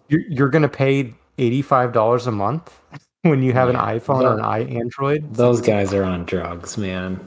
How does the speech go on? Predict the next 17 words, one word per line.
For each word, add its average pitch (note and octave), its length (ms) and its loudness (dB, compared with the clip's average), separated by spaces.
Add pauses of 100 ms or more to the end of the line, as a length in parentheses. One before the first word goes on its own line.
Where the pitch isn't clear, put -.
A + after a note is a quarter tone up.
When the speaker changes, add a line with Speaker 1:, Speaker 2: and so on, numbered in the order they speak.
Speaker 2:
They're A2+ 180 2
Speaker 1:
It's - 140 0
Speaker 2:
smoking G2 340 0
Speaker 1:
just - 100 -6
Speaker 2:
something F2+ 640 -4
that F#2 180 -2
does, - 500 -2 (460)
I B2 120 4
mean, A2 340 2 (720)
I D3 100 6
think E3+ 260 0
you D3+ 140 4
sum B2+ 300 2
it G#2+ 80 4
up. G#2+ 200 4
If G#2 200 -2
you're B2 240 2